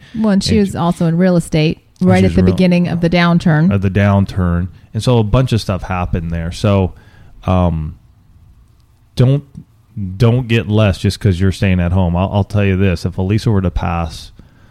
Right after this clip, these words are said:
Speaker 2: away, we have, we have a life insurance policy that would make it so I don't ever have to work again.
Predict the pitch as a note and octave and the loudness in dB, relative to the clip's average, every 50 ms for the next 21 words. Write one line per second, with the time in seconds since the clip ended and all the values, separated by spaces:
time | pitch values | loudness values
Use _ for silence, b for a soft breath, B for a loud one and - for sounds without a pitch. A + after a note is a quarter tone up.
0 | b b b b b b b b - G#2 F#2 F#2 F2 E2 D2+ D2+ D2+ E2 F#2+ C#3 | b b b b b b b b 0 2 4 4 4 2 2 0 -2 -4 -8 -12
1 | F3+ - - - - - _ - - - F#2 F#2 F#2 G2+ G2+ G2 F#2+ F2+ E2+ - | -14 -16 -20 -20 -20 -20 _ -20 -12 -8 -4 0 2 2 2 2 2 0 -4 -8
2 | _ _ _ _ _ - A2 G#2+ G2+ G2 G2 F#2 F#2 F2 F2+ F#2 G2 F#2 G#2 F#2+ | _ _ _ _ _ -4 0 2 2 2 2 0 0 0 0 0 0 0 0 -2
3 | - - F#2+ F2+ F2 D#2+ - F2+ F2 E2+ E2+ - F#2 F2 E2 E2 D#2+ D#2+ - F2+ | -2 0 -2 -2 -2 -2 -2 -2 -2 -2 -4 -4 -6 -4 -4 -4 -4 -6 -6 -6
4 | F2 E2+ D#2+ F2 F2 F2 E2 - F2 D2+ - - E2 D#2+ E2 E2 E2+ E2 E2+ E2+ | -6 -6 -4 -4 -4 -4 -4 -6 -8 -8 -6 -6 -6 -4 -2 -2 -2 -2 -2 -4
5 | F2 F#2 E2+ E2 E2 F#2 F2+ - - F#2 F2 D#2 - - - F2 D#2+ D#2 - - | -4 -4 -4 -4 -4 -4 -8 -8 -8 -8 -8 -8 -8 -10 -10 -8 -8 -8 -8 -10